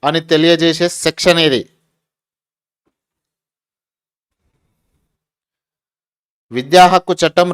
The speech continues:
రెండు వేల తొమ్మిదిలో పాఠశాలల్లో చేర్చుకునేందుకు ప్రవేశ పరీక్ష నిర్వహించకూడదు అని తెలియజేసే సెక్షన్.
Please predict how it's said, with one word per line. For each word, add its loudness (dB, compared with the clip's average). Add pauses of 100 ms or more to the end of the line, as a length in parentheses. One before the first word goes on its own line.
రెండు -2
వేల 2 (160)
తొమ్మిదిలో 0 (300)
పాఠశాలల్లో 2 (140)
చేర్చుకునేందుకు -6 (220)
ప్రవేశ 0 (100)
పరీక్ష -2
నిర్వహించకూడదు -4 (680)
అని -2 (100)
తెలియజేసే 0 (100)
సెక్షన్. -4